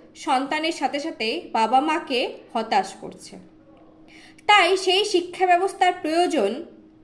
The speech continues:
যাতে শিক্ষাও হবে এবং অর্থের যোগানও পাওয়া যাবে।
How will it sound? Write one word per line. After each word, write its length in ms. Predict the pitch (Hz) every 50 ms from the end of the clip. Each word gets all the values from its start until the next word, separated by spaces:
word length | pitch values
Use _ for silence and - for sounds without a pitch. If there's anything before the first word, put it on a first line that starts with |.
| - - - - - _ _ -
যাতে 600 | - 285 277 285 277 - 277 214 202 240 - - - - - - - -
শিক্ষাও 640 | - - 349 339 349 - - - - 339 330 349 370
হবে 440 | - 370 359 359 370 381 381 403 - - - - - -
এবং 260 | 247 240 240 262 -
অর্থের 520 | - - 233 254 277 - - - 359 349 285
যোগানও 380 | - 247 233 247 240 262 381
পাওয়া 300 | 381 - 208 175 165 165
যাবে। 380 | 160 - 160 135 - - - -